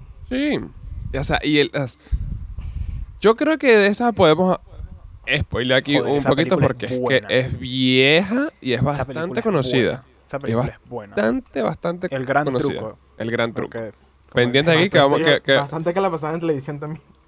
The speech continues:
Speaker 1: <laughs> Sí.
Speaker 2: Coño,
Speaker 1: Por eso,
Speaker 2: sí.
Speaker 1: pen-, pen-, pendiente que vamos a hablar del twist. Este, yo siento que el, el, que, que, que el hecho de que el twist sea tan simple,
Speaker 2: Tan
Speaker 1: tan
Speaker 2: estúpidamente
Speaker 1: simple.
Speaker 2: sencillo.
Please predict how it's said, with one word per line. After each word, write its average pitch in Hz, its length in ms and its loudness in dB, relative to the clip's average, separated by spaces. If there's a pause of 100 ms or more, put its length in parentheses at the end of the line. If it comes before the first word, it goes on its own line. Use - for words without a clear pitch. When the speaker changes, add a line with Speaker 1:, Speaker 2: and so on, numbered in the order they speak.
(180)
Speaker 1:
<laughs> - 160 -4
Sí. - 320 -4 (100)
Speaker 2:
Coño, 175 200 4
Speaker 1:
Por 131 100 6
eso, 123 140 2
Speaker 2:
sí. 120 60 -2
Speaker 1:
pen-, 135 180 4
pen-, 139 280 2
pendiente 156 320 4
que 180 60 4
vamos 151 180 6
a 165 60 4
hablar 147 240 6
del 156 160 2
twist. - 380 -8 (720)
Este, 85 1120 2 (260)
yo 147 180 2
siento 185 260 4
que 156 80 2
el, 127 140 0
el, 120 160 4 (200)
que, 87 400 2
que, - 280 2
que - 80 0
el 131 100 6
hecho 147 140 4
de 262 80 2
que 220 80 2
el 131 80 2
twist - 180 -6
sea 226 100 0
tan 175 220 -2
simple, 123 920 -4 (280)
Speaker 2:
Tan 117 500 -12 (380)
Speaker 1:
tan 117 340 2
Speaker 2:
estúpidamente 180 1000 2
Speaker 1:
simple. 107 240 2
Speaker 2:
sencillo. 123 560 -6